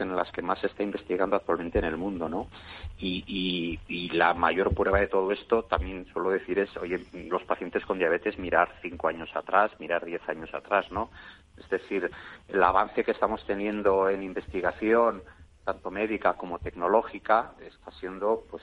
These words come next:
pues muy importante, muy grande, y eso está permitiendo, pues, que los pacientes con diabetes ahora mismo tengan una vida completamente plena, igual que cualquier otro ciudadano, ¿no?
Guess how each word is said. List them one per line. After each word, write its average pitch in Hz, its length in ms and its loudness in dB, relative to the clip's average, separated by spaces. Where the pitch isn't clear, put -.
pues 82 120 -10
muy 92 140 -6
importante, 95 600 -2
muy 101 140 -4
grande, 104 320 4
y 107 60 0
eso - 140 -10
está - 140 -8
permitiendo, 104 720 0
pues, - 200 -6
que 87 100 -4
los 82 160 -4
pacientes 87 400 -4
con 95 140 -6
diabetes 87 340 -4
ahora 82 160 0
mismo 90 260 -4
tengan 85 300 0
una 85 160 0
vida 85 200 0
completamente 82 540 0
plena, 95 300 2
igual 90 340 4
que - 140 -8
cualquier 85 300 -2
otro 87 180 -2
ciudadano, 78 560 2
¿no? 92 200 -6